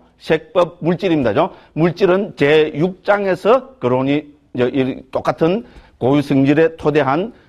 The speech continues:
논의가 진행됩니다. 물질은 스물여덟 개라고 그렇게 규정을 합니다. 이제 그 다음에 마지막 하나가 뭡니까? 열반이죠. 그죠?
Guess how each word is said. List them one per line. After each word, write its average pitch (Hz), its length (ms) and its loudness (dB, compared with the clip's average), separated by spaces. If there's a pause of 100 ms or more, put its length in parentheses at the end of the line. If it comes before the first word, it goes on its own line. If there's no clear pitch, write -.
논의가 143 720 2
진행됩니다. 135 640 0 (100)
물질은 156 640 0
스물여덟 170 760 2
개라고 151 460 0
그렇게 139 460 0 (520)
규정을 123 420 0
합니다. 123 500 0 (360)
이제 127 100 0
그 127 120 -2
다음에 190 460 2 (400)
마지막 147 400 2
하나가 160 240 2
뭡니까? 120 520 -4
열반이죠. 151 500 0
그죠? 131 320 -2